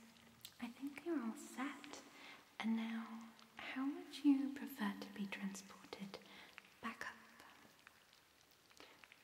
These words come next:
We could send you up in a bubble. We could send you up really, really quickly, like, as quick as lightning. Although, that usually gives some of you some headaches, so maybe not that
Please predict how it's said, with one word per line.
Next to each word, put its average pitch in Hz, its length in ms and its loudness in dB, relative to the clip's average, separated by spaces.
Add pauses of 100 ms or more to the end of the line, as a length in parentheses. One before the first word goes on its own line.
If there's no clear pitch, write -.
We 233 80 -12
could - 180 -8
send 233 220 2
you 226 100 4
up 214 160 0
in 226 80 6
a 208 60 2 (140)
bubble. 220 440 4 (220)
We 208 180 6 (100)
could 202 640 0 (460)
send 208 360 0
you 208 100 2
up - 200 -2 (280)
really, 233 400 0
really 214 340 2
quickly, - 600 -4
like, - 300 -8 (140)
as - 100 -12
quick - 260 -4
as 208 160 0
lightning. 233 420 0 (720)
Although, - 480 0 (420)
that 254 180 -4
usually 226 420 4
gives 202 180 0
some 220 160 4
of 202 80 6 (100)
you 208 100 2
some 208 200 2
headaches, - 640 -4 (420)
so 240 80 -6 (180)
maybe 254 180 4
not 202 200 6
that - 120 -4